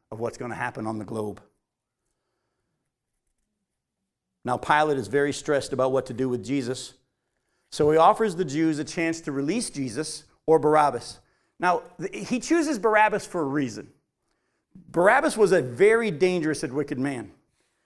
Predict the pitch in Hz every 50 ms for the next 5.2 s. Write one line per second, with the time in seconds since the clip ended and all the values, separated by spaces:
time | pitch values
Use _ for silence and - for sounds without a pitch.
0 | _ _ _ - - - 240 277 320 302 254 233 - - - 214 226 247 254 247
1 | 262 254 233 190 196 220 240 240 240 233 - - 180 185 196 202 190 - - 180
2 | 175 170 170 170 - 165 160 - - 147 127 - - 151 139 143 151 151 139 110
3 | 107 101 - _ _ _ _ _ _ _ _ _ _ _ _ _ _ _ _ _
4 | _ _ _ - 185 208 202 170 165 156 151 170 185 190 170 180 196 208 220 190
5 | - - -